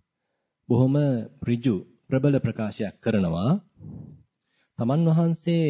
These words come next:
මේ එක්තරා කරුණු තුනක් පූර්ණ වශයෙන් අවබෝධ කරගන්න තාක් ඒකේ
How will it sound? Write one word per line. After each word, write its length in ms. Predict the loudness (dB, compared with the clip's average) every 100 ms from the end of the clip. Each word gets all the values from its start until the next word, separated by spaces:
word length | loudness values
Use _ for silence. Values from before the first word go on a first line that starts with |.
| -2 -6
මේ 240 | -10 -10
එක්තරා 400 | -10 -6 -2 -2
කරුණු 400 | -2 -2 2 0
තුනක් 400 | 4 2 2 -4 _ _ -20 _ _ _ _ _ _ _
පූර්ණ 320 | 4 4 4 2
වශයෙන් 400 | 0 0 -2 -2
අවබෝධ 380 | -2 -2 -2 -4
කරගන්න 500 | -6 -4 -2 0 -2
තාක් 340 | -2 -2 -2 -6 _ -20 -20 -20 -20 _ _ _ _ _ _ _ _ -6
ඒකේ 380 | -6 0 0